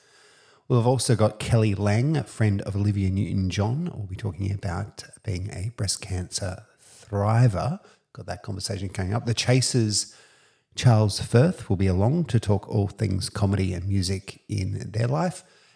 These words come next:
You're subscribing, which you most likely are if you're hearing this. Thank you very much, or following. But for now, season four, done, finish.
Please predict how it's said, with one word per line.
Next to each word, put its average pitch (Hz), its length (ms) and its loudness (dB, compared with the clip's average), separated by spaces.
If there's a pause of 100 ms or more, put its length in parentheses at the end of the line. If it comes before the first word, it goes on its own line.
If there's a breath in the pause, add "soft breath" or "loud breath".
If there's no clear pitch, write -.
(140 soft breath)
You're 104 140 -10
subscribing, 117 600 -2
which 98 160 -2
you 98 80 -2
most 95 180 -2
likely 95 260 -2
are 110 140 4
if - 160 0
you're 90 80 2
hearing 92 300 2
this. 175 320 2
Thank - 400 -6
you 104 40 -6
very 92 220 -4
much, 98 400 -4 (380 loud breath)
or 95 120 -10
following. 151 480 0 (420 loud breath)
But 110 100 -4
for 120 100 -2
now, 160 240 2 (380)
season 139 280 2
four, 127 360 -2 (260)
done, 110 220 0 (360)
finish. 95 360 -4